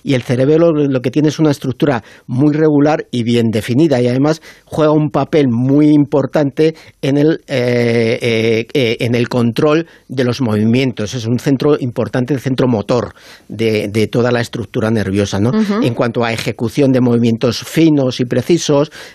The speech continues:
Speaker 1: la coordinación, equilibrio y el, el, el aprendizaje, eh, eh, motor que, por ejemplo, tienen, eh, cuando los niños, cuando aprenden a, eh, montar en bicicleta, el cerebro,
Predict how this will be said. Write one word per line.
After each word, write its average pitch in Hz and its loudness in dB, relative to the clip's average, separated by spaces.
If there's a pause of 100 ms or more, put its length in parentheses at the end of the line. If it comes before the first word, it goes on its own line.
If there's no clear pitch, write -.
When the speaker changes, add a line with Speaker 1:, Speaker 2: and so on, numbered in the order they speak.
Speaker 1:
la 131 -4
coordinación, 143 0 (180)
equilibrio 139 0
y 131 0
el, 123 0 (220)
el, 127 -2
el 123 0
aprendizaje, 123 -2 (260)
eh, 123 0
eh, 127 0
motor 123 0
que, 135 -2
por 117 -4
ejemplo, 131 -2 (260)
tienen, 147 2
eh, 127 0
cuando 117 0
los 110 -2
niños, 147 2
cuando 127 0
aprenden 123 0
a, 123 0 (280)
eh, 123 0
montar 127 2
en 135 0
bicicleta, 147 0 (600)
el 135 -2
cerebro, 151 0